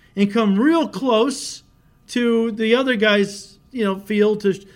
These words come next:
show him, <laughs> "Ha, you stupid Christians, look at, I'm harvesting my, nothing has, bad has happened to me," right?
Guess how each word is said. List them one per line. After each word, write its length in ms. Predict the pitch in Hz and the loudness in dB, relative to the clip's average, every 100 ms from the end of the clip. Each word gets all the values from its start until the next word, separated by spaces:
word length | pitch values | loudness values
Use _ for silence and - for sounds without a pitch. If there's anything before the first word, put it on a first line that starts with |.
| _ | _
show 320 | - 294 320 | -4 0 2
him, 560 | 214 196 202 196 - - | 2 2 2 0 -4 -8
<laughs> 40 | |
"Ha, 300 | 294 214 - - _ | -4 -4 -6 -20 _
you 120 | 226 | -6
stupid 440 | 208 - 262 226 214 | -6 -4 -4 -4 -4
Christians, 440 | 247 233 247 226 | -6 -6 -6 -6
look 180 | 254 240 | -4 -4
at, 120 | 180 - - - | -4 -8 -20 -6
I'm 220 | 185 165 | -4 -2
harvesting 500 | 208 247 220 240 208 | 0 0 -2 -2 0
my, 160 | 220 | 0
nothing 280 | 262 208 202 | -2 -2 -2
has, 140 | 208 208 | -2 -4
bad 420 | 247 - 185 214 | -6 -2 0 0
has 120 | 202 | -2
happened 400 | 202 202 202 202 | -2 -2 -4 -6
to 100 | 208 | -6
me," 380 | 170 160 269 - _ - | -4 -4 -6 -12 _ -12
right? 300 | 165 247 | -6 -6